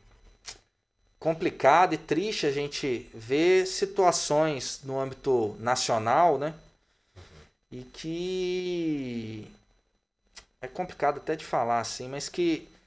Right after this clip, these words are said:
Speaker 1: a gente não vê solução, sobretudo a corrupção, assim, intrínseca nas
Speaker 2: Uhum.
Speaker 1: instituições, sabe?
Speaker 2: Sim.
Speaker 1: É, então, assim, é, essa questão toda,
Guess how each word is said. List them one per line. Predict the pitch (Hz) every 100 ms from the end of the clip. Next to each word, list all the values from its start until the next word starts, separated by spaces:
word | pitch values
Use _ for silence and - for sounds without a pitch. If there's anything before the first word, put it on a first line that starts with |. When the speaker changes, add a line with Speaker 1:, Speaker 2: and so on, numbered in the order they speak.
| _
Speaker 1:
a | -
gente | 131 156 -
não | 170
vê | 139 160
solução, | - 175 160 - - 151 156
sobretudo | - 165 160 160 160 180 196 175 120 - _ _ _ _
a | 123
corrupção, | - 139 147 - - 147 147
assim, | - - 143 123 107 - _ _ _ -
intrínseca | 147 143 - 147 180 190 135 127 131
nas | 131 127 107 98 92
Speaker 2:
Uhum. | 92 104 _ -
Speaker 1:
instituições, | 156 - 165 160 151 - 139 160 151
sabe? | - 190 208 - _ _ _ _
Speaker 2:
Sim. | - 90 - -
Speaker 1:
É, | 131 135 135 127 120 117 135
então, | - 165
assim, | 175 - 147 117 104 104 _ _ _ _ _ _ _ _ _ _ _ -
é, | 123 117 101 - _ _ -
essa | 131 139
questão | 147 - 151 - 160
toda, | 160 160 165 170